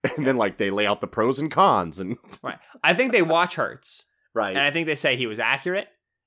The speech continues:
Speaker 2: And I think they say, you know, "We could try to put more of the passing game on his plate
Speaker 1: Right.
Speaker 2: this week."
Speaker 1: Yeah, 'cause
Speaker 2: And
Speaker 1: we're gonna
Speaker 2: that's
Speaker 1: have
Speaker 2: my
Speaker 1: to.
Speaker 2: anticipation, right?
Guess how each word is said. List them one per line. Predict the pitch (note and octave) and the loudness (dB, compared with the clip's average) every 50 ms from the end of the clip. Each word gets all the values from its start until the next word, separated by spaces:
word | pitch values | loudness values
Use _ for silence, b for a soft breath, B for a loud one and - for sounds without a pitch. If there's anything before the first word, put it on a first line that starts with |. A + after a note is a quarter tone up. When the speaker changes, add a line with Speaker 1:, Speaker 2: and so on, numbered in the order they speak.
| _ _ - | _ _ -4
Speaker 2:
And | A#2+ A#2 | -4 -2
I | A#2+ | -2
think | A#2+ B2 A#2+ | -2 -4 -2
they | A#2+ A#2 | -4 -4
say, | A2+ - C3 A#2 A#2 A#2 | -2 -2 -2 -2 -2 -2
you | A2+ B2 | -2 -4
know, | A#2+ A#2 | -4 -4
"We | A#2 C3 C#3+ C3+ | -2 -2 -4 -4
could | C#3 B2 A2 | -4 -6 -6
try | - - C#3 C3 | -4 -2 0 0
to | D3 C#3 | 0 0
put | D3+ D#3+ C#3 | -2 -4 -4
more | C#3 C3 B2+ B2+ B2+ C3 C#3 C#3 C3+ C3+ - _ _ _ _ - | -4 -4 -2 0 2 2 2 2 0 -4 -8 _ _ _ _ -2
of | C3 B2+ A#2+ | -2 -2 -2
the | A#2+ | -4
passing | - - C#3 C3 B2+ - D#3 C#3 | -4 0 0 0 0 -2 -6 -4
game | C#3 C3+ C3+ C3 | -4 -4 -4 -4
on | G#2+ B2 A#2 A#2 | -4 -6 -6 -6
his | A#2+ A2 - | -8 -14 -16
plate | _ - - B2 B2 C3+ C#3 - - - | _ -6 -4 -2 -2 -2 -4 -6 -6 -4
Speaker 1:
Right. | G2 F#2 D#2 D2 C2 - - | -2 -2 -2 -4 -6 -6 -6
Speaker 2:
this | A#2+ A2 - - | -4 -4 -4 -6
week." | A2+ G2+ F2+ - - - - | -8 -10 -10 -10 -14 -14 -10
Speaker 1:
Yeah, | F2 F2 D2+ C2+ C2+ - _ _ | -8 -8 -6 -8 -10 -14 _ _
'cause | - - | -4 -4
Speaker 2:
And | A#2+ | 0
Speaker 1:
we're | B2 | 0
gonna | A#2+ C3+ C#3+ | 2 2 2
Speaker 2:
that's | A2 | 2
Speaker 1:
have | G#2 D3+ | 2 2
Speaker 2:
my | C#3+ | 2
Speaker 1:
to. | C#3 C3 | 0 0
Speaker 2:
anticipation, | C#3 C#3 C3 B2+ - - A2+ G2+ G2 - - - - - _ _ _ _ _ - | -2 -4 -6 -6 -6 -6 -6 -6 -8 -10 -14 -18 -20 -20 _ _ _ _ _ -6
right? | A#2+ A#2 A2+ A#2 - | -4 -2 -2 -2 -4